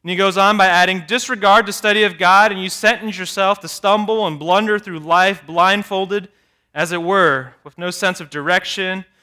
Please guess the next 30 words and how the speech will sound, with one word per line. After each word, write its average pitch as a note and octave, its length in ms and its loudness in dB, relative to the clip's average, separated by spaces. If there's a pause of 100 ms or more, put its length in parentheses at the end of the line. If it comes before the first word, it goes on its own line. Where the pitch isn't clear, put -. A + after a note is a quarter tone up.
(200)
and C#3+ 80 -14
no D3+ 200 -4
understanding F3+ 840 -4
of C3 160 -10
what D#3+ 360 -4
surrounds D3+ 640 -6
you. A2+ 260 -12 (720)
This E3+ 300 -10
way E3 280 -2
you F3+ 140 -8
can C#3 240 -14
waste D#3+ 340 -6
your C#3 100 -10
life C#3 640 -2 (480)
and B2+ 480 -12 (280)
lose B2 600 -16 (180)
your A#2 120 -20
soul." A2 440 -12 (2000)
In B2 80 -20
church, - 640 -16 (1800)
I D#3 60 -20
would C#3+ 240 -16
urge D#3 360 -10
you C#3+ 220 -10
to - 220 -20
continue D#3+ 560 -14
to - 120 -20
pursue C#3+ 680 -12
the B2 60 -20
knowledge C3+ 800 -16